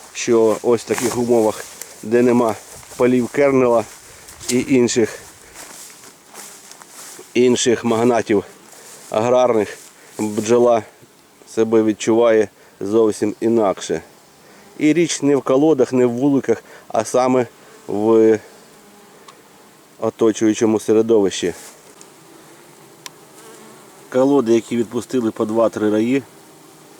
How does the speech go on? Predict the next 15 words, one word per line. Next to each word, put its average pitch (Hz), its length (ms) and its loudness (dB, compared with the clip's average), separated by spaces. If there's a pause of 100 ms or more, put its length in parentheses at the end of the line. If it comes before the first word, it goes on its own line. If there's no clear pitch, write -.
(560)
і 110 320 0 (140)
я 104 180 -2
чомусь 110 420 -2
вважав, 107 440 0
що 107 140 -6
в 92 40 -8
травні 101 340 0
вони 101 240 0 (340)
зовсім 104 460 0
зійдуть 101 360 -2
усі 98 300 -4 (680)
на 101 180 -2
нуль. 123 240 4 (1300)
Відчувають 104 580 0
себе 110 280 -2